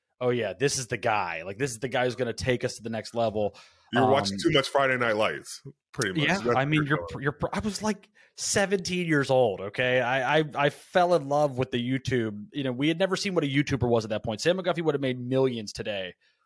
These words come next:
Speaker 1: off his YouTube clips.
Speaker 2: Yeah, we were in, we were in the stage of, like, h-, high school football becoming, like, a reality show. What was the other T V show? Uh, Hoosiers or
Speaker 1: Two-A-Days. You talk about the
Speaker 2: Two-A-Days,
Speaker 1: ones with the kids from Alabama?
Speaker 2: yes.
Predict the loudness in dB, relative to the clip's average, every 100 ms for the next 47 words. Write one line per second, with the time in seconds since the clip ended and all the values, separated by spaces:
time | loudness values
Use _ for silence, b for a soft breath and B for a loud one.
0 | -6 -4 -4 -6 -6 -8 -10 -12 -14 -16
1 | -18 _ _ _ _ 2 4 6 6 6
2 | 4 2 2 4 2 0 0 0 0 0
3 | 2 2 -2 -10 -6 -4 -4 -4 -4 -2
4 | -2 0 0 0 -2 -6 -6 -2 -2 0
5 | 0 0 0 -2 -4 -4 -2 0 2 2
6 | 2 2 4 4 2 -2 -4 -2 2 4
7 | 4 2 2 0 -4 B B B B _
8 | 2 4 4 4 4 2 4 4 2 -2
9 | _ _ 0 2 4 2 0 -6 -10 -4
10 | -2 0 2 4 6 6 4 2 0 -4
11 | 0 4 4 4 4 2 0 -8 -16 -16